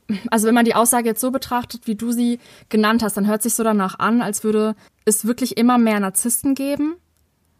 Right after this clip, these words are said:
und als wäre das früher weniger der Fall gewesen. Aber das sehe ich nicht so, muss ich sagen. Also ich würde sagen, vielleicht,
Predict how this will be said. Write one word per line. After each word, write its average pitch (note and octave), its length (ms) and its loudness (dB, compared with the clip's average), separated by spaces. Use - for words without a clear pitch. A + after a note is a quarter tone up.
und A#3 160 4
als A3 160 2
wäre A3+ 200 2
das A3 160 -2
früher A#3+ 540 -2
weniger A#3 360 2
der G3+ 120 0
Fall B3 320 -2
gewesen. F3+ 460 -4
Aber F3+ 160 -4
das G#3 200 2
sehe B3 200 2
ich A#3+ 160 -2
nicht A#3 260 2
so, E3 320 -8
muss F3 200 -4
ich F3 120 -6
sagen. E3 380 -8
Also G#3+ 120 2
ich G#3 80 0
würde A#3 120 -2
sagen, A#3+ 220 4
vielleicht, A#3 520 -2